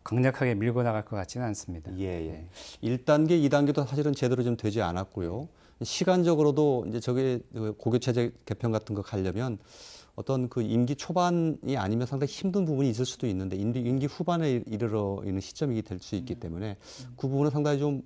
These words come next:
Speaker 2: 음, 부정적으로 보는 시각들이 꽤 있더군요.
Speaker 3: 네, 그렇습니다. 실제 지금 대선 공약이었죠.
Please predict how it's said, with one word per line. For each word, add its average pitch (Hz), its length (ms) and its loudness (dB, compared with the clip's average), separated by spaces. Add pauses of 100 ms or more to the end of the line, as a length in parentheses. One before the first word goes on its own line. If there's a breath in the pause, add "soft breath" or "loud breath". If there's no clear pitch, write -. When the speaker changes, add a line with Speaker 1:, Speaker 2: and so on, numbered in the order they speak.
Speaker 2:
음, 98 340 -4 (240)
부정적으로 120 800 2
보는 107 260 2
시각들이 - 400 -4
꽤 196 120 0
있더군요. 92 560 -4
Speaker 3:
네, 135 180 -8 (240)
그렇습니다. 170 520 -10
실제 180 720 0 (120)
지금 160 420 0 (460 loud breath)
대선 180 400 4
공약이었죠. 180 840 2